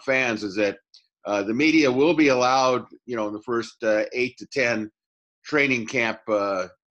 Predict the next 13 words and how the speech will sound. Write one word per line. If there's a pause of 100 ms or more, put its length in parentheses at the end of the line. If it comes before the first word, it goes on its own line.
(240)
shots,
and
then
there'll
be
s-,
an
open
scrimmage
there
on
the,
uh,